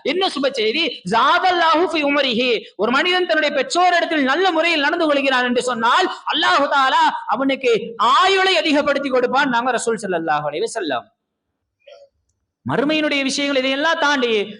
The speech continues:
நமக்கு வாழ்க்கையினுடைய ஆயுள் அதிகமாக்கப்பட வேண்டும் என்று சொன்னால் நம்முடைய பெற்றோர்களிடத்தில் நாம் நல்ல முறையில் நடந்து கொள்ள வேண்டும். ஆயுள் மட்டுமல்ல, فَلْيَمْدُدْ لَهُ فِي رِزْقِهِ، ரிஸ்க் சம்பந்தப்பட்ட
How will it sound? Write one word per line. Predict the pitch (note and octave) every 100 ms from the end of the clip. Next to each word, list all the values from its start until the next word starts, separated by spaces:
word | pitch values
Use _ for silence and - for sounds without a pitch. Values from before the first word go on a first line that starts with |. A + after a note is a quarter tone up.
| -
நமக்கு | B3+ E4 F#4+ F4+
வாழ்க்கையினுடைய | D4+ F4 E4 F4 E4 D#4 D4 C#4 B3 A3 G#3+ -
ஆயுள் | G#3+ F4+ G4 F4
அதிகமாக்கப்பட | E4+ D4 D4+ D4 C4+ C4
வேண்டும் | B3+ B3
என்று | A#3+ A#3
சொன்னால் | A#3 A#3 B3 E4+
நம்முடைய | D#4+ D#4 D4
பெற்றோர்களிடத்தில் | D4 F#4 F#4+ F4 E4+ E4+
நாம் | D#4 C#4+
நல்ல | E4+ G4
முறையில் | F4 E4+ F4
நடந்து | E4 D#4+
கொள்ள | D4+ D4
வேண்டும். | E4+ E4 A#3 D#3 D3+ _ _ _ _ _ _ _ _ _ _ -
ஆயுள் | D#3+ A#3+ A#3+
மட்டுமல்ல, | G3 F#3 F3+ D#3+ D3+ C#3+ C3+ B2 B2 - _ _ _ _ _ -
فَلْيَمْدُدْ | D3 C#3+ E3+ B3 C4+ C4+ A#3+
لَهُ | G3+ F#3 G#3
فِي | G#3 D#3+
رِزْقِهِ، | G#3 G#3+ G#3+ D#3+ D3 C3+ - - D#3
ரிஸ்க் | B3+ B3 F4
சம்பந்தப்பட்ட | E4 D4 C#4+ C4+ G3+ A#3